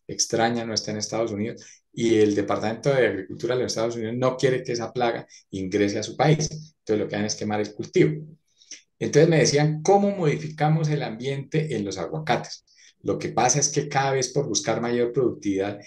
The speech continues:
están aumentando las densidades por hectárea, igual que en el café. Entonces, cuando usted tiene plantas más juntas, hay unos microclimas que crean unas humedades relativas que favorecen la enfermedad.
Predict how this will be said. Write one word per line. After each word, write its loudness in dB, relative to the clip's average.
están 0
aumentando -2
las 2
densidades 0
por 0
hectárea, 0
igual 0
que -6
en -2
el -8
café. -2
Entonces, -4
cuando -8
usted -6
tiene -2
plantas -2
más -2
juntas, -4
hay -2
unos -6
microclimas -6
que -4
crean 0
unas -4
humedades -4
relativas -2
que -6
favorecen -2
la -6
enfermedad. -2